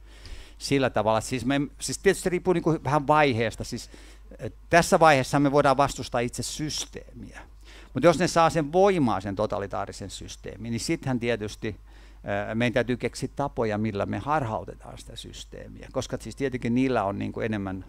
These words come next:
eh, valtaa kuin meillä. Mut et joka tapauksessa meillä ei ole varaa niinku menettää seurakunnan kokouksia, meillä ei ole varaa menettää yhteisiä kokouksia, jossa pyhä, me tarvitaan sitä pyhän hengen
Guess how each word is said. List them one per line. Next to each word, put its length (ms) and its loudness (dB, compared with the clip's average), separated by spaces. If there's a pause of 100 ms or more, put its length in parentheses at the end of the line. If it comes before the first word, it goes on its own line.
(840)
eh, 280 -6
valtaa 380 0
kuin 220 -14
meillä. 280 -18 (440)
Mut 180 -2
et 120 -4
joka 180 2
tapauksessa 680 -2 (520)
meillä 300 2
ei 80 6
ole 120 2
varaa 580 2
niinku 240 -2
menettää 600 0
seurakunnan 760 -4
kokouksia, 600 -6
meillä 220 0
ei 40 0
ole 100 -4
varaa 360 2
menettää 380 0
yhteisiä 380 -6
kokouksia, 480 -6
jossa 180 -6
pyhä, 340 -2
me 100 -10
tarvitaan 420 -2
sitä 140 -8
pyhän 420 -4
hengen 460 -2